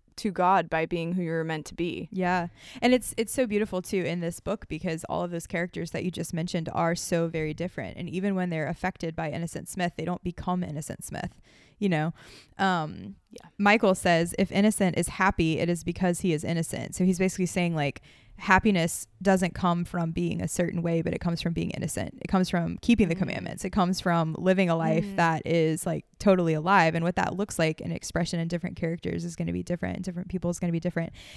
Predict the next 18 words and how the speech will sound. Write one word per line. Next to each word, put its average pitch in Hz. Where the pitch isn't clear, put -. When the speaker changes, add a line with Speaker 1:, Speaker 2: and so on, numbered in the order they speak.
Speaker 2:
And 247
he, 277
and 240
Michael 254
Moon 214
says 240
that. 170
He 214
says, 196
um, 175
Do 220
not 226
imagine, 202
please, 175
that 202
in 202
any 247
such 226